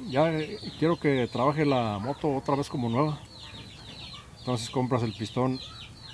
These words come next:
en la última vida, en cien, la última vida de la camisa. Y los anillos también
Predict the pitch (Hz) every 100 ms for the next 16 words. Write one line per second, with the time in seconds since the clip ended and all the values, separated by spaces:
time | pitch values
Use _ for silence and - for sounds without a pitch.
0 | - - - - - - - - - 143
1 | 117 110 175 113 123 127 120 139 160 -
2 | - - - 855 855 855 831 831 156 784
3 | - - - - - - - - - -
4 | 110 135 131 123 135 123 110 104 117 143
5 | 151 - - - - - - - - -
6 | - - - - - - - - - -
7 | 131 110 107 113 104 127 120 113 127